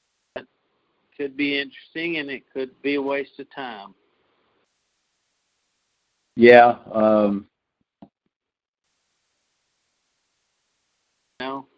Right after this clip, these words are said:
Speaker 2: Um,
Speaker 1: I mean, it wouldn't be a waste of time for me because I'd make use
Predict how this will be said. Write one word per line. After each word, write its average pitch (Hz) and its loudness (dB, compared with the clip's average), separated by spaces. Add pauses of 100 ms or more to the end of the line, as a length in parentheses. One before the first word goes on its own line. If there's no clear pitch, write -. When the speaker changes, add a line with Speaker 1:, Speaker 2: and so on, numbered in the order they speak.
Speaker 2:
Um, 92 -2
Speaker 1:
I 170 -10
mean, 180 -2
it 165 -6
wouldn't 170 -12
be - -20 (200)
a 151 -10
waste 156 -8
of 135 -20
time 147 -12
for 131 -20
me 147 -12
because 139 -10
I'd 131 -6
make 135 -10
use 143 -8